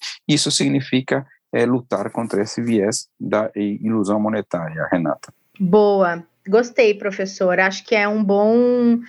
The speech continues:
Speaker 2: é um bom viés, porque, é, desde o início do ano a gente falou muito sobre inflação, até quando ela não tava num patamar tão elevado como vai fechar esse ano, né?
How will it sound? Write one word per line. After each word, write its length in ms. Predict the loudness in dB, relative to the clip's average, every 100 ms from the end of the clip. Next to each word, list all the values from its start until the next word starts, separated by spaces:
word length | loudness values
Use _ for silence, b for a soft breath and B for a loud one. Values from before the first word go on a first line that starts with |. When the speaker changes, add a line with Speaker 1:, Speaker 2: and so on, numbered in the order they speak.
| B B
Speaker 2:
é 140 | 0
um 100 | 2
bom 220 | 4 4 2
viés, 400 | 2 2 2 -2
porque, 640 | -10 0 4 6 6 2
é, 380 | 0 -2 0 -2 -4 -4
desde 480 | 4 4 4 0
o 60 | 0
início 520 | 2 0 0 -2 -2
do 140 | 2 4
ano 180 | 4
a 60 | 0
gente 240 | 0 -4
falou 340 | -2 -2 2 2
muito 440 | 2 2 0 0
sobre 340 | -2 0 0 -2
inflação, 760 | -4 -2 -2 -2 0 0 0 -4 B
até 340 | 0 0 -2 -4
quando 280 | -2 -2 0
ela 220 | 2 0
não 180 | -2 -4
tava 600 | 2 2 2 0 -4 -4 b -2
num 220 | 2 2
patamar 680 | 2 0 -2 2 2 2 -2
tão 240 | -2 0 2
elevado 600 | 0 0 0 0 0 -4
como 280 | -6 -6 -4
vai 240 | -2 -2
fechar 560 | -2 -6 -4 0 2 2
esse 260 | -4 -6 0
ano, 340 | 0 0 -2
né? 360 | 0 0 0